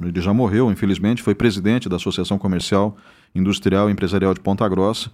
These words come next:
era um executivo excepcional, um ser humano incrível, Newton Fior,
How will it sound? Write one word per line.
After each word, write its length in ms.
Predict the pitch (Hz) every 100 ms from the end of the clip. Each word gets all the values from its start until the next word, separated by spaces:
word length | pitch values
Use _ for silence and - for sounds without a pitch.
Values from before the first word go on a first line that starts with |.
| _ _
era 160 | - 95
um 120 | 104
executivo 680 | 104 90 107 92 - 104 98
excepcional, 640 | 131 - 117 - 87 92
um 80 | 107
ser 200 | - 104
humano 260 | 90 107 110
incrível, 480 | - 95 107 101
Newton 280 | 82 127 117
Fior, 320 | 98 95 110